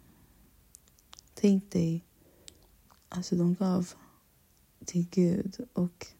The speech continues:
tänk dig, Gud behövde inte ens, eh, göra en sån här plats där han skulle bo med dem.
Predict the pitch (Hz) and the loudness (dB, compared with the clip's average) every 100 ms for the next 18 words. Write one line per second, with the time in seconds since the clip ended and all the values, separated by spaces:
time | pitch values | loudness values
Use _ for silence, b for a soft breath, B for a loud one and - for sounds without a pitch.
0 | b b b b b b _ - 220 226 | b b b b b b _ 0 0 2
1 | 180 214 226 196 180 196 180 180 170 185 | 2 4 4 4 2 4 2 -2 -2 -2
2 | 165 - - 269 - - 175 170 185 190 | -2 -4 -8 -12 -16 -6 -2 0 -2 -4
3 | 202 - 180 180 175 175 180 165 - 165 | -6 -8 0 4 4 4 2 0 0 0
4 | 165 165 - 175 - - 175 165 160 - | 0 -2 -4 -4 -6 -6 -2 0 -2 -8
5 | - - 170 165 - 165 165 180 175 175 | -20 -4 -2 0 0 -2 0 0 0 0
6 | 170 170 | -2 -2